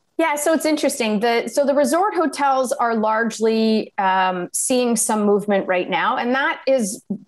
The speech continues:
regardless of which pro-, which province you're in,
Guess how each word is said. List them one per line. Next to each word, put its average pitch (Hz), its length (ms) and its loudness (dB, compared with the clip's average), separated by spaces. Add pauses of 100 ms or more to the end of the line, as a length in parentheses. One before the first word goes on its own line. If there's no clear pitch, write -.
(200)
regardless 262 520 0
of 226 100 0
which 220 420 -2
pro-, 226 340 -2
which 233 260 -2
province 226 520 0
you're 208 160 0
in, 214 420 0